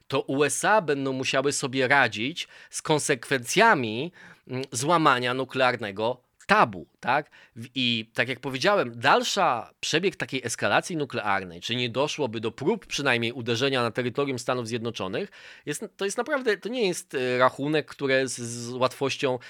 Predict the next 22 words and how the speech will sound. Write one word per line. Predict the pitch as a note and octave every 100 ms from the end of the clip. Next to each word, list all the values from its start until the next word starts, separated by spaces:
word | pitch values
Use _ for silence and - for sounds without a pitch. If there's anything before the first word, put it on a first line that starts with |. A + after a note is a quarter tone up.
| - -
w | -
Pentagonie | B2+ A#2+ A2+ B2 C#3 C3+
czy | B2 - A#2 A2+
w | G#2+
Departamencie | B2 B2 B2 C3 B2 B2 B2
Stanu | B2+ C3+ B2
ktoś, | B2 A2+
ktoś | A#2 A#2 -
może | A#2 A#2
sobie | A#2+ A#2
na | G#2+ A#2 A2+
tablicy | A2+ A2+ A#2 A2+ A2+
rozpisać | A2 - A#2+ A2
i | -
powiedzieć, | A2+ G#2+
tak, | - A2+
to | -
by | A2
nam | A2 G#2
się | A2 G#2+ - - -
zdecydowanie | G#2 A#2+ A#2 G#2+ G2 G2+ G2 G#2 - _
opłacało. | A2+ - A2+ G#2+ A2 E2+ D2+